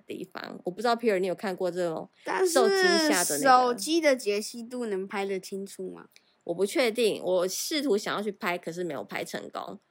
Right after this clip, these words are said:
Speaker 1: 所以或者是明天如果我们，呃，天气比较好的时候呢，我们可以去外面寻一寻，看一看。那如果有好的这个成果，或者是发现说，哎呀，我们的，呃，这个外面的这个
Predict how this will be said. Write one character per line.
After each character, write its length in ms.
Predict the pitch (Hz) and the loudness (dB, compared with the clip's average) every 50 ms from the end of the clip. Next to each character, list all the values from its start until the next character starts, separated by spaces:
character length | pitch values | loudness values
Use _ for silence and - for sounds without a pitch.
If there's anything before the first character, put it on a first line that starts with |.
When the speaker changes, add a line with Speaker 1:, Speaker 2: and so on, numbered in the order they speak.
| _ _ _ _ _ _ _ _ _ | _ _ _ _ _ _ _ _ _
Speaker 1:
所 140 | - 240 | 0 0
以 80 | 233 220 | 0 0
或 260 | 226 226 277 247 226 | 2 2 4 2 4
者 160 | 214 170 - | 2 -2 -6
是 340 | 175 - - 220 208 185 180 - _ _ _ _ | -6 -4 -2 0 0 0 -2 -4 _ _ _ _
明 200 | - 190 202 220 | -4 -2 -2 0
天 260 | 233 277 269 262 262 240 | 2 2 2 2 2 4
如 140 | 208 202 | 4 2
果 240 | 196 208 202 190 - | 2 2 2 0 0
我 40 | - | -2
们， 360 | 165 170 165 160 160 165 190 _ _ - _ - | -2 -4 -4 -4 -4 -6 -10 _ _ -20 _ -12
呃， 240 | - 165 156 131 | -10 -8 -8 -8
天 260 | 165 - - 233 226 240 | -8 -4 -2 -2 0 0
气 180 | 247 - 240 | -2 -4 -6
比 120 | 175 127 123 | -4 -4 -4
较 160 | - 185 214 | -2 -2 -2
好 260 | 226 - 214 139 104 | -4 -6 -8 -6 -6
的 100 | 104 180 | -4 -6
时 220 | 190 - - 185 | -6 -6 -8 -8
候 120 | 185 202 196 | -6 -6 -6
呢， 140 | 180 170 160 | -4 -4 -4
我 80 | - | -4
们 160 | 160 156 160 | -6 -6 -8
可 140 | 170 - 202 | -8 -8 -8
以 60 | 175 | -8
去 120 | 180 - 190 | -6 -4 -4
外 140 | 190 185 180 | -4 -2 -2
面 160 | 185 185 185 | -2 -4 -4
寻 260 | 185 - - 156 160 | -6 -8 -8 -6 -6
一 60 | 175 | -6
寻， 220 | 185 - 135 120 180 | -8 -8 -10 -10 -10
看 200 | - - 208 170 | -8 -6 -6 -4
一 60 | 147 | -6
看。 300 | 165 - 220 143 90 - - _ _ _ _ _ _ - | -4 -2 -2 -2 -2 -4 -8 _ _ _ _ _ _ -4
那 140 | - 240 233 | 0 0 2
如 140 | 202 202 226 | 2 0 0
果 140 | 226 226 208 | 2 2 2
有 160 | 180 185 190 | 2 2 0
好 260 | 190 - - 156 131 | -4 -6 -6 -8 -6
的 140 | - 156 160 | -6 -8 -8
这 180 | 170 - 190 185 | -4 -4 -4 -2
个 320 | 190 190 170 151 151 135 | -2 -2 -2 -2 -2 -4
成 360 | - - - - 165 151 185 | -6 -8 -8 -6 -4 -4 -4
果， 180 | 190 - - - | -4 -4 -4 -2
或 120 | 190 220 | -2 0
者 60 | 208 196 | -2 -2
是 80 | 196 | -2
发 180 | 190 - 190 202 | -6 -6 -8 -4
现 180 | 208 - 214 | 0 0 0
说， 160 | 196 - 202 202 | 0 0 -2 -2
哎 120 | - 214 | 0 0
呀， 160 | 247 254 254 240 | 0 2 2 2
我 60 | 208 | 2
们 180 | 180 185 185 180 | 2 0 -2 0
的， 280 | 175 185 180 175 180 _ - - - - - | 0 0 -2 -2 -4 _ -16 -20 -20 -20 -14
呃， 260 | - 180 170 170 170 | -10 -8 -6 -6 -6
这 200 | 175 - 208 202 | -4 -4 -4 -4
个 460 | 196 202 185 180 170 165 156 151 180 _ _ _ _ _ _ | -2 -2 -2 -2 -2 -2 -4 -6 -8 _ _ _ _ _ _
外 200 | - 277 269 240 | 4 4 4 4
面 320 | 233 240 254 254 240 214 208 | 4 2 2 2 2 0 -2
的 160 | 202 190 185 | -2 -4 -4
这 140 | 190 208 208 | -2 -4 -4
个 360 | 202 190 170 165 143 - - | -2 -2 -2 -2 -4 -6 -10